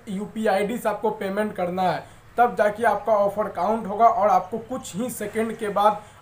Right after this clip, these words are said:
आपको cashback दिया जाएगा। यानी पचास रुपये के recharge में पचास रुपये का cashback। और यहाँ पे दूसरा offer निकल के आता है bill payment। अगर आप लोग bill payment करते हैं तो उसमें भी same condition है, उसमें भी आपको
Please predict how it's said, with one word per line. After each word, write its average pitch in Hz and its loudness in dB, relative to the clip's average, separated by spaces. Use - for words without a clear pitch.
आपको 175 0
cashback 208 -2
दिया 208 0
जाएगा। 202 0
यानी 208 -2
पचास 220 4
रुपये 220 -2
के 208 0
recharge 202 0
में 214 -2
पचास 214 2
रुपये 208 -4
का 190 4
cashback। 185 -2
और 208 6
यहाँ 214 4
पे 220 2
दूसरा 190 2
offer 220 -2
निकल 214 -2
के 214 0
आता 208 0
है 170 -4
bill 220 -2
payment। 202 -4
अगर 208 0
आप 233 0
लोग 202 -2
bill 220 -4
payment 214 -2
करते 202 -2
हैं 220 0
तो 202 -8
उसमें 214 0
भी 240 0
same 233 0
condition 220 -2
है, 220 2
उसमें 226 -2
भी 233 -2
आपको 208 2